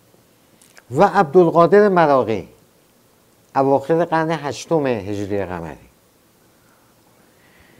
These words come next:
عبدالقادر مراغی یک رساله‌ای داره به نام شرح ادوار. در این رسالش هم صفی الدین علموی رو نقد کرده،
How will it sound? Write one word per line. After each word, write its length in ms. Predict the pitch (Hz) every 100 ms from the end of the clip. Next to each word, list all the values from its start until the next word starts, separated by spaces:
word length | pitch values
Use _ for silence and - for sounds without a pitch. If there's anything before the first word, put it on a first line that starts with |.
| _ _ -
عبدالقادر 680 | 165 175 196 180 196 214 247
مراغی 760 | 233 202 190 180 202 233 226 214 - _ _ _ _ _ _ _ 196
یک 240 | 220 220
رساله‌ای 560 | 180 170 175 165 196 220
داره 280 | 220 208
به 140 | 185 185
نام 500 | 190 208 220 214 202 - _ _
شرح 640 | - - 214 208 208 160
ادوار. 460 | 156 135 135 107 80 - _ _ _ _ _ _ _ _ _ _ _ _ _ _ _ _ _ _ _ - _ _ _ -
در 140 | 185
این 340 | 202 220 254 220
رسالش 720 | 180 175 156 123 98 - - - -
هم 340 | 208 233 233 214 - _
صفی 440 | - - 190 185 196
الدین 360 | 196 202 233
علموی 680 | 233 214 190 185 180 170 214
رو 140 | 233 240
نقد 380 | 220 202 -
کرده، 480 | - 185 156 180 175